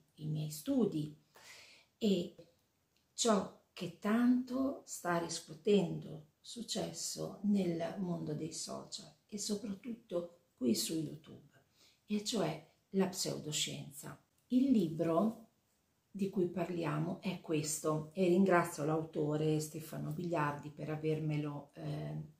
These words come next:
inviato. La mezzaluna e la luna dimezzata, Islam, pseudoscienza e paranormale.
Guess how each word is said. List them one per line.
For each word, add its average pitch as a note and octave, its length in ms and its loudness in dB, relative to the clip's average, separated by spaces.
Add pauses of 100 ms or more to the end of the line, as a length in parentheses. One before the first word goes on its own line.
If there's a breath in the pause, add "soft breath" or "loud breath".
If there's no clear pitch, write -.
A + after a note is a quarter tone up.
(140)
inviato. - 880 -4 (560 loud breath)
La G#3 200 6
mezzaluna G3 880 6
e F#3+ 160 0
la F#3 140 4
luna F#3 260 6
dimezzata, D3+ 1000 -2 (300 loud breath)
Islam, A#3 640 4
pseudoscienza F3+ 1300 0
e G3 100 0
paranormale. D#3 1040 -2